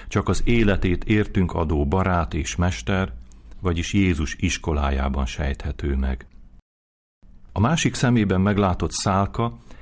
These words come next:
és a saját szemben ignorált gerenda felejthetetlen humorú iróniával szembesít bennünket a kritika és az önkritika súlyos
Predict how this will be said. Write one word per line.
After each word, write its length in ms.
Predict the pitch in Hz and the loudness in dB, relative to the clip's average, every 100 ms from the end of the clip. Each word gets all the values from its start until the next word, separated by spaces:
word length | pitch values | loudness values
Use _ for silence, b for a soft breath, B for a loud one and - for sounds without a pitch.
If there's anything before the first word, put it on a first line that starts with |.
| B B | B B
és 160 | 82 | 0
a 60 | 82 | 0
saját 480 | - 120 117 90 - | 2 2 4 2 0
szemben 500 | 110 104 92 85 98 | 2 2 2 2 0
ignorált 580 | 92 98 82 76 71 | 2 2 2 0 -2
gerenda 540 | 104 98 95 95 87 90 | 0 0 2 2 0 -2
felejthetetlen 960 | - 98 92 87 92 85 85 - 82 | 0 2 2 2 0 -2 -2 0 0
humorú 440 | 80 101 87 82 78 | 2 2 2 2 0
iróniával 800 | 110 107 90 85 82 78 76 78 | 2 2 4 4 2 2 0 -2
szembesít 640 | - 90 82 80 82 71 | 0 0 2 0 -2 -2
bennünket 640 | 87 92 92 85 - 85 B B B | 0 2 2 0 -2 -6 B B B
a 120 | - | -8
kritika 640 | - 98 101 117 - 123 123 B B B | 0 2 2 0 0 -2 -2 B B B
és 160 | - 87 | -4 -2
az 140 | 80 - | -2 0
önkritika 680 | 131 123 117 98 87 - 78 | 2 2 0 0 -2 -2 -2
súlyos 460 | - 104 87 - | 0 0 0 -2